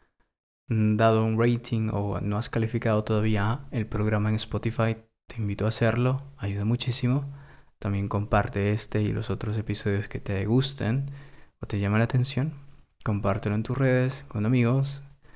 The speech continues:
con quienes más desees, alguien que le pueda gustar este tipo de poesía. Te invito a hacerlo, también eso ayudaría muchísimo al crecimiento de este programa.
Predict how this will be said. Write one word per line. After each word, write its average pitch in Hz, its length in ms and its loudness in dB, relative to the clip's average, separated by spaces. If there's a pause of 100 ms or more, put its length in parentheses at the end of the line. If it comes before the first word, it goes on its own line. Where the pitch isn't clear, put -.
(380)
con 113 160 -2
quienes 127 240 2
más 117 400 0
desees, 110 760 0
alguien 107 320 0
que 113 80 -2
le 110 80 0
pueda 104 300 0
gustar 117 460 -2
este 110 180 -4
tipo - 220 -2
de 101 80 0
poesía. 101 640 -2 (1400)
Te - 100 -4
invito 101 280 2
a 110 40 4
hacerlo, 107 560 0
también 101 260 -2
eso 101 180 -2
ayudaría 113 440 2
muchísimo 135 460 2
al 135 100 4
crecimiento 120 480 0
de 110 80 0
este - 160 -6
programa. 123 520 2